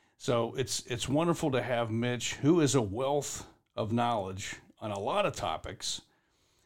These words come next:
And, uh, tonight's topic is, uh, something that I like, uh, a lot about. That's, uh,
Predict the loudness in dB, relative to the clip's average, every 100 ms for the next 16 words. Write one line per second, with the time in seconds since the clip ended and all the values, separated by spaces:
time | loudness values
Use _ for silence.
0 | _ -8 -6 -4 -4 -4 -4 -2 -2 0
1 | 0 0 -2 -8 -8 -6 -8 -8 -8 -2
2 | 0 0 0 -2 -4 -4 -2 -2 -4 -6
3 | -8 -16 -16 -12 -8 -6 -6 -4 -2 0
4 | -2 -4 -4 -4 -4 -6 -6 -4 -4 -6